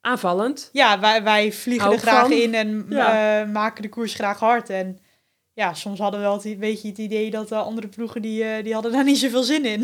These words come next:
Speaker 2: <laughs>
Speaker 1: Die denken, "Joh, we gaan gewoon lekker vandaag weer met z'n allen naar de slagbank."
Speaker 2: Ja.
Speaker 1: Ja, want we zijn het gewend, dus we doen het gewoon weer.
Speaker 2: Ja, precies.
Speaker 1: Ehm, ja, goed.
Speaker 2: Dus ja, ik zou het wel mooi vinden als ze er op de Champs-Élysées gewoon een, eh,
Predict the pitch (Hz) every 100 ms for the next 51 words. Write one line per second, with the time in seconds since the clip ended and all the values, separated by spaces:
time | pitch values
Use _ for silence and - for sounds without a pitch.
0 | 277 262 277 269 277 254 277 247 254 262
1 | 254 254 247 247 247 240 247 226 226 302
2 | 381 381 392 381 381 359 349 359 349 302
3 | 277 311 311 - - 320 302 240 233 233
4 | 226 262 240 226 - 254 277 403 415 269
5 | 262 254 254 240 262 233 226 262 311 254
6 | - 277 269 285 269 269 - - - 269
7 | 269 254 247 247 247 - _ _ _ -
8 | 214 165 160 185 247 226 226 233 208 202
9 | 202 202 202 220 214 214 208 226 214 202
10 | 220 226 220 220 214 220 233 220 226 220
11 | 214 220 220 214 214 214